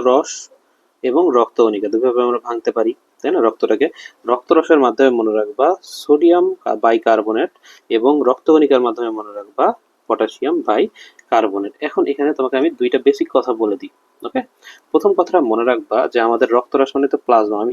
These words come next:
ইংলিশে লিখলাম প্লাজমাতে সোডিয়াম বেশি থাকে, রক্ত কণিকা, ঠিক আছে, ব্লাড সেলস, রক্ত কণিকাতে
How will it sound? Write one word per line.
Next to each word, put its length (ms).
ইংলিশে 300
লিখলাম 260
প্লাজমাতে 1800
সোডিয়াম 760
বেশি 240
থাকে, 220
রক্ত 300
কণিকা, 300
ঠিক 160
আছে, 160
ব্লাড 300
সেলস, 280
রক্ত 320
কণিকাতে 1120